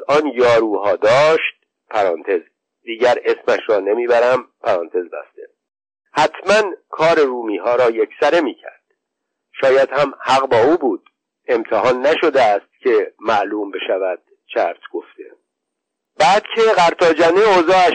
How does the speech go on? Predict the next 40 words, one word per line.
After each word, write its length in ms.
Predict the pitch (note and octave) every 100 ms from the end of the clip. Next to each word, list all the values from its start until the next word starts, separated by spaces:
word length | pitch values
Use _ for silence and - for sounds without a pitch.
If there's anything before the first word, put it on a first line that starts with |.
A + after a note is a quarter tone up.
| -
دوباره 480 | D#3 D3 D3+ D#3 F#3+
رو 160 | F3+ C3+
به 120 | B2
راه 200 | A#2 G#2+ -
شد، 360 | E3 F3 E3+ -
رومی‌ها 600 | D3 E3 E3+ E3 F3 F#3
دوباره 680 | E3 E3+ D#3+ D#3+ F3+ F3+ D#3 D3+
آن 160 | D#3
را 180 | D3+ D3
محاصره 600 | C#3 A#2+ B2+ - C#3+ D3+
کردند 640 | - F#2+ F2 F2 F2 F2+ F2
و 40 |
از 240 | C3 C#3 C3 A#2+ -
صد 200 | D3+ C#3+
و 180 | D3+ D3 C#3+
چهل 260 | D3 B2+ C3+
و 100 | C3
نه 460 | C3 D#3 D#3+ D#3+ D3+ _ _
تا 240 | C3+ B2+ A2+
صد 200 | D3 C#3
و 120 | C3+ A#2+
چهل 380 | - G#2 G#2
و 80 | G2+
شش 400 | F2+ - D#3 A#2+ G#2
قبل 220 | F#2+ F2+
از 120 | F#2 F#2+
میلاد 600 | A2 G#2+ C#3 D#3 D#3+ -
در 180 | A2+ G2+
محاصره 640 | G2+ F2 F2+ - G2 A#2
نگهش 540 | B2+ A2+ C3+ G#2 - -
داشتند. 380 | - - - - _ _ _ -
بعد 280 | A#2+ B2+
هم 200 | D#3 E3 - _ _ -
وارد 420 | A#2+ A2 A2+ G2+ -
شهر 240 | G#2+ A2 A2+ D3+
شدند 500 | C#3+ D3+ D#3 D#3 E3+
و 60 |
مردم 420 | E3+ E3+ E3+ F3
را 100 | E3
از 220 | D#3 C3+